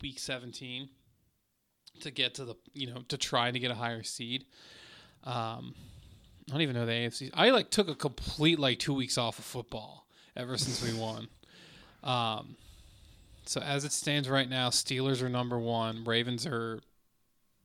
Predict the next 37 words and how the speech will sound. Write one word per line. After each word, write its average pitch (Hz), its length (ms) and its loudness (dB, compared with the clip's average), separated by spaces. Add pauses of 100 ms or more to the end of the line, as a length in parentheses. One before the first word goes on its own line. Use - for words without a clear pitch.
(340)
five 139 580 0
games 139 260 -4
back 131 320 0
from 127 180 -10
the 120 60 -8
number 123 280 -6
one 127 200 -2
seed, 120 360 -6
which 117 180 -10
is 120 120 -8
the 123 100 -8
bye 123 280 4
week. 113 420 -10 (680)
It's 131 180 -8
very 139 300 2
possible 143 580 2
that, 123 160 -10 (280)
you 143 100 -8
know, 120 320 -8 (420)
Ravens 135 300 0
still 143 160 -2
get 131 100 -4
to 135 60 -6
play 135 200 -2
them 127 180 -2
one 123 140 0
more 123 180 0
time. 120 460 -2 (1700)
It's 120 180 -8
very 131 260 0
possible 127 640 -2 (240)
they're 135 120 -2
still 131 220 2
playing 123 320 -4
for 123 160 -4
a 113 60 -2
seed. 127 420 2